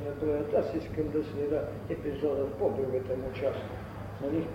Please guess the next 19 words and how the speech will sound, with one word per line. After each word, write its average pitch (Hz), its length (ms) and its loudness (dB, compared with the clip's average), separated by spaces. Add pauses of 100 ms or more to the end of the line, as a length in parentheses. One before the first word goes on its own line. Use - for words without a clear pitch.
(260)
Да 160 120 4
не 160 80 6
можете 170 440 8
да 156 180 4
забележите 151 760 4
детето 131 540 2
си 147 100 -4
дали 127 260 0
е 123 120 -4
с - 80 -4
вас 127 200 -2
или 113 320 2
не. 214 140 6 (480)
Но 180 240 8
дълбокият 147 720 4
смисъл - 420 -4
е 120 120 -2
точно - 480 -6 (500)
там, 156 360 0